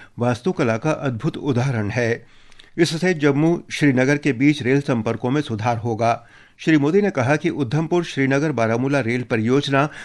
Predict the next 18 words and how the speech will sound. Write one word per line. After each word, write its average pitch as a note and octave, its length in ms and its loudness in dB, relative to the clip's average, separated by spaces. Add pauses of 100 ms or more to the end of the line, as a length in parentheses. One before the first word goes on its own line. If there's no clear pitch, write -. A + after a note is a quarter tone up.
सभी D#3+ 320 0
मौसम C#3+ 340 0
में D#3 220 2
संपर्क B2+ 520 -2
सुनिश्चित A#2+ 520 -4
करेगी। A2+ 440 0 (240)
श्री E3+ 200 2
माता C#3 280 2
वैष्णो E3+ 360 0
देवी D3 200 2
कटरा C3+ 320 0
से D#3+ 160 -2
श्रीनगर B2 440 -2
तक C3+ 220 -2
वंदे A#2 300 2
भारत A#2+ 340 -4
की D3+ 80 0
रेलगाड़ियां A#2 600 0